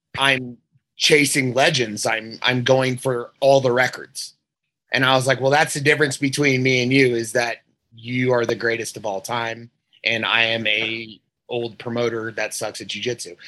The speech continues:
So he's like, he's trying to break every record, annihilate everything, and do things no one has ever done before. 'Cause otherwise, I think this shit is boring to him.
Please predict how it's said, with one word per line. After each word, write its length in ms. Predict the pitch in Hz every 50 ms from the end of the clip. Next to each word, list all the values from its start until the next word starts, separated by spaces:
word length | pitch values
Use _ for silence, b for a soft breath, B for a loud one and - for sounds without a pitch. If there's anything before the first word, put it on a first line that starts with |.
| B B B
So 220 | - - 196 175 165
he's 340 | 156 220 262 262 233 175 202
like, 180 | 214 196 190
he's 500 | 147 131 139 127 185 208 214 214 202 - -
trying 600 | - - 190 180 185 185 190 180 165 160 151 143
to 480 | 131 156 160 151 151 143 139 135 131 - _ _ _ _ _ -
break 280 | 147 160 156 151 - -
every 320 | 147 170 180 196 208 196
record, 500 | 170 160 147 143 - 160 156 147 151 147 b b b b -
annihilate 560 | 127 147 151 151 151 151 147 143 139 139 139 139
everything, 600 | 143 151 175 180 202 185 151 175 170 151 156 151
and 160 | 135 143 143 135
do 160 | 196 247 269
things 360 | 262 - 214 202 185 151 127
no 200 | 143 147 156 165
one 180 | 170 165 160 151
has 180 | 143 131 - - _ -
ever 520 | 160 180 180 165 190 190 196 196 196 - _ _ _ _ - 120
done 240 | 151 156 156 156
before. 380 | 139 131 123 - - 117 107 101 B B B -
'Cause 180 | - 196 160 185
otherwise, 540 | - 175 185 220 208 202 202 202 214 202 160 185
I 100 | 180 165
think 280 | 127 185 180 170 165 -
this 140 | 180 156
shit 200 | - - 185 175
is 120 | 160 139 123
boring 480 | 120 - 143 156 165 165 151 139 120
to 60 | 110 -
him. 200 | - - 73